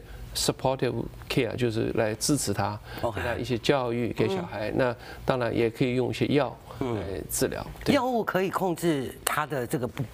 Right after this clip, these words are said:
Speaker 2: 不能够自主的一些动作吗？
Speaker 1: 呃，因为这种病有百分之五十是跟我们一种叫A D H D，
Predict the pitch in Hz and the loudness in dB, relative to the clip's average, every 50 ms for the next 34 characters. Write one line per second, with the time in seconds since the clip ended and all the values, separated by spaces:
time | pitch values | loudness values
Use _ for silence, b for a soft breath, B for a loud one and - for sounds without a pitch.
0 | - - - 175 185 147 139 147 151 180 160 - - 180 139 - - 127 - - | -8 0 2 2 2 4 2 2 2 0 0 2 0 -2 -2 0 -2 -4 -4 -6
1 | B B B B B - 143 135 151 135 - 175 160 - 180 143 139 - 156 135 | B B B B B 0 2 2 2 2 0 0 2 2 0 -2 0 -2 -2 0
2 | 117 107 92 87 B B B B B B B - - 175 170 165 156 151 - - | 0 -2 -4 -6 B B B B B B B 2 4 4 4 4 2 0 -4 -4
3 | - - 208 240 262 262 247 233 - - - - - - - - - - - - | 0 2 4 4 4 4 2 0 -2 -6 -12 -14 -14 -12 -12 -12 -12 -12 -10 -10
4 | - - - 285 262 - 143 127 - - 208 175 139 120 - - - - - - | -6 2 4 4 6 6 2 2 2 2 2 4 4 2 0 -4 -10 -12 -14 -14
5 | - - - - 135 143 143 143 - - - 107 127 143 147 170 147 - - 107 | -14 -12 -4 2 4 4 4 4 4 2 4 4 2 4 4 4 2 2 0 -2
6 | - - 117 113 - - 131 120 - - 131 123 120 117 120 - - - 113 107 | 0 2 2 2 2 2 0 2 2 2 2 2 2 0 -2 -2 0 0 2 4
7 | 113 120 - - - 131 117 123 113 110 - - 113 113 117 123 - - - - | 2 2 2 2 0 2 2 2 0 2 2 0 0 0 -2 -4 -6 -2 2 2
8 | 156 147 131 135 135 127 - 127 120 - - - 131 117 - | 2 4 4 4 4 4 4 2 0 2 2 2 4 2 0